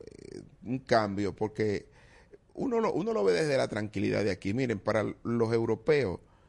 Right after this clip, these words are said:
la, las dos guerras mundiales le han generado una cultura de repudio a cualquier acto bélico,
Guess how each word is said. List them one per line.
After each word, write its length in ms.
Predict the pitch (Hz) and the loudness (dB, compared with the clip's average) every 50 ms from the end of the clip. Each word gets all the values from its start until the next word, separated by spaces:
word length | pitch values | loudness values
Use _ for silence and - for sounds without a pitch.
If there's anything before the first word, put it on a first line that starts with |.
| - - - - - - _ _ _ _ _ - | -20 -20 -20 -20 -20 -20 _ _ _ _ _ -6
la, 360 | - 95 98 101 98 92 67 62 | -2 0 2 4 4 2 2 2
las 220 | 104 104 95 98 | 0 0 0 2
dos 240 | 110 135 160 139 123 | 2 2 2 2 0
guerras 480 | 113 120 113 95 85 - 78 67 - - - - - - - - - - - _ _ _ _ _ _ | 0 0 0 0 -2 -4 -8 -10 -10 -14 -20 -20 -20 -20 -20 -20 -20 -20 -20 _ _ _ _ _ _
mundiales 640 | - 101 104 101 90 92 90 80 57 64 64 57 - - - - - _ - - - - _ _ _ | -2 -2 0 0 0 0 -2 -2 -4 -6 -8 -12 -14 -20 -20 -20 -20 _ -20 -20 -20 -20 _ _ _
le 160 | - 98 120 | 0 2 2
han 100 | 120 120 | 2 4
generado 420 | 147 160 139 135 123 120 120 120 120 | 0 0 2 2 2 2 2 2 2
una 180 | 117 117 113 | 0 0 -4
cultura 720 | - - 104 104 92 - - 107 117 120 117 113 104 98 - - - - - _ - _ _ - - - | -2 -2 -2 -2 -2 0 0 0 2 2 2 2 0 0 -4 -10 -20 -20 -20 _ -20 _ _ -20 -20 -20
de 180 | 87 85 95 90 | -6 -4 -4 -4
repudio 640 | - 92 90 82 - 113 117 107 95 92 82 67 - - | -2 -4 -6 -4 -6 -6 -4 -4 -4 -4 -6 -6 -8 -8
a 140 | - 90 - | -8 -8 -6
cualquier 720 | - 82 85 80 - - - 98 104 110 113 113 113 - - - | -8 -8 -8 -10 -12 -8 -4 -2 0 0 0 -2 -4 -8 -10 -8
acto 360 | 95 92 - - - 98 82 | -8 -8 -8 -8 -8 -8 -8
bélico, 460 | 76 73 69 69 71 71 - - - | -6 -8 -12 -12 -16 -16 -18 -20 -20